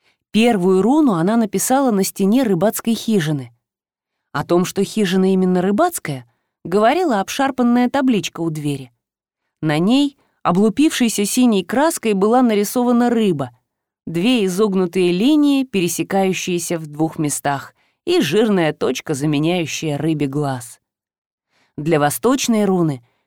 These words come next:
Василиса приглядела двухэтажный деревянный склад в сотне шагов. Решив пройти напрямик,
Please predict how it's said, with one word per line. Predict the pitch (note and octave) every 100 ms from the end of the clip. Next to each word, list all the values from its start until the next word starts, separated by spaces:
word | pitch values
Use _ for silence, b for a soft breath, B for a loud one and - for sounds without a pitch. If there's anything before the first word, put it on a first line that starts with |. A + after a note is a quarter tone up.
| -
Василиса | D#3 E3 F3+ F3 B3 D4+
приглядела | - G#3+ G3+ F3 A3 B3+
двухэтажный | G3 G3+ G3 F#3 A#3 A#3 G#3+
деревянный | F3 F3+ G3 A3 A3
склад | - B3+ B3 D#3+
в | -
сотне | - D#3+ D3+
шагов. | D3+ G3+ G3 D3+ A#2+ - _ _ _ _ _ _ _ _ _ _ _ _ _ _ _ _ -
Решив | E3+ F#3 G#3 F#3
пройти | F3 F3+ -
напрямик, | G3 E3+ F3 F3+ B3 C#4+